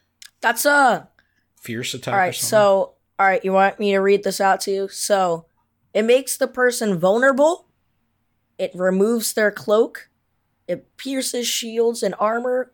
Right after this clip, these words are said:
Speaker 1: and then it attacks for an impact.
Speaker 2: So,
Speaker 1: So
Speaker 2: if you're looking at the icon, it has the little bone breaking. That's the vulnerable, right? Then it has
Speaker 1: Mm-hmm.
Speaker 2: the eyeball with the X on it. That's remove cloak. You see it
Speaker 1: Yep.
Speaker 2: shattering the shields,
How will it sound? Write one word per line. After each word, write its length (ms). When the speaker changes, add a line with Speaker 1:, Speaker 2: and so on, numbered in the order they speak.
Speaker 1:
and 140
then 100
it 120
attacks 500
for 200
an 100
impact. 680
Speaker 2:
So, 260
Speaker 1:
So 380
Speaker 2:
if 160
you're 100
looking 300
at 120
the 160
icon, 640
it 140
has 240
the 80
little 220
bone 480
breaking. 480
That's 320
the 260
vulnerable, 500
right? 320
Then 140
it 100
has 220
Speaker 1:
Mm-hmm. 160
Speaker 2:
the 40
eyeball 440
with 80
the 160
X 240
on 180
it. 160
That's 240
remove 340
cloak. 460
You 160
see 240
it 60
Speaker 1:
Yep. 60
Speaker 2:
shattering 560
the 60
shields, 800